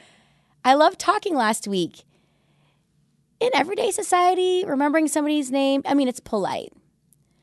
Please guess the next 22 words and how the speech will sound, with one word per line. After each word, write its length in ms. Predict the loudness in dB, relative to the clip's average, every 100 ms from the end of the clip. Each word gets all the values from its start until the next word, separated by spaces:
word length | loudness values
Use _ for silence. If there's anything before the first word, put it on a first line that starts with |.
| _ _ _
But 300 | 2 2 -2 _ _
when 640 | -6 -2 0 0 0 -2 -6 _ -10
somebody 500 | -4 0 2 2 0
remembers 540 | 0 -2 -2 -4 -4
your 100 | -4
name 520 | -4 -4 -4 -4 -6 -10 _ _ _
because 320 | -4 -2 -2
they 180 | -2 -2
think 320 | -2 -6 -4
you're 220 | -2 -2
worth 440 | -2 -2 -2 -4 -8
knowing, 560 | -6 -4 -4 -4 -6 -12 _ _ _ _ _ _ _ _
when 140 | -2
maybe 240 | 0 0 -2
even 340 | -2 -2 -2
your 140 | -2
own 240 | -2 -2 -4
family 500 | -4 -2 -2 -2 -2
won't 220 | -2 -4
talk 260 | -4 -4 -4
to 100 | -4
you, 280 | -2 -2